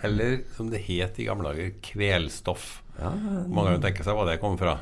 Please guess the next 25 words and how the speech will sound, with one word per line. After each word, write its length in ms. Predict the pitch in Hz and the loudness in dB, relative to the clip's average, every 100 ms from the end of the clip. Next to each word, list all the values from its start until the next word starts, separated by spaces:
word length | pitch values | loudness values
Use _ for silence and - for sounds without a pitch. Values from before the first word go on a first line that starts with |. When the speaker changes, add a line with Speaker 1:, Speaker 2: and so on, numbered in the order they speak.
| - | -2
Speaker 2:
Ja, 200 | 107 143 | 0 2
det 120 | 170 | 0
får 180 | 135 139 | 0 -2
vi, 160 | 151 165 | -2 0
Speaker 1:
Ja. 100 | 170 | 0
Speaker 2:
eh, 400 | 165 156 156 147 | 0 0 -2 -4
får 260 | 147 143 156 | -4 -4 -2
vi 140 | 180 202 - | -2 -2 -4
utforske. 440 | - 113 101 123 120 | -2 0 0 2 4
Speaker 1:
Ja. 200 | 80 73 - - - - | 4 2 -6 -10 -12 -12
Speaker 2:
For 260 | - - 127 | -4 6 8
å, 320 | 139 143 139 | 10 10 10
eh, 840 | 143 131 127 123 120 110 113 71 92 | 10 8 8 8 8 4 0 -6 -2
fortelle 360 | 131 123 101 | 2 4 6
oss 320 | 107 117 - | 4 2 0
sannheten 540 | 131 110 104 98 101 101 | -2 2 2 4 2 2
her, 160 | 139 156 | 2 2
så 160 | 135 | 4
har 100 | 120 104 | 4 4
vi 40 | |
med 100 | 104 | 4
oss 100 | 107 | 2
Carl 240 | - 104 95 | 4 4 6
Henrik 320 | 101 95 98 | 4 4 2
Gjørvitz. 520 | 92 98 196 - - | 2 2 -2 -6 -10